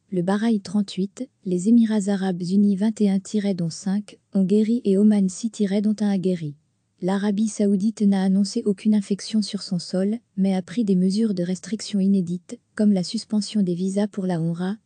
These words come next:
le petit pèlerinage, et l'interdiction d'entrer dans les villes saintes de la Mecque et Médine aux ressortissants des pays du Golfe. Recevez chaque matin l'essentiel de l'actualité.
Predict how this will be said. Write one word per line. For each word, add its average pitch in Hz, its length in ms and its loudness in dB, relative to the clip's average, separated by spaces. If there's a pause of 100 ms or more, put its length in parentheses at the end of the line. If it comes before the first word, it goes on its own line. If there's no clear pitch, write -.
le 170 140 -4
petit 208 260 -4
pèlerinage, 190 760 -2 (160)
et 180 100 -2
l'interdiction 202 640 -2
d'entrer 196 420 0
dans 185 120 -2
les 165 140 -2
villes 175 220 -4
saintes 220 360 -2
de 175 100 0
la 170 140 -2
Mecque 170 400 -4
et 175 80 0
Médine 196 400 4
aux 175 80 0
ressortissants 190 680 -4
des 160 140 -2
pays 185 240 0
du 185 120 -2
Golfe. 151 540 -4 (380)
Recevez 190 480 -2
chaque 226 320 -6
matin 202 320 2
l'essentiel 208 600 -2
de 196 80 0
l'actualité. 185 800 -4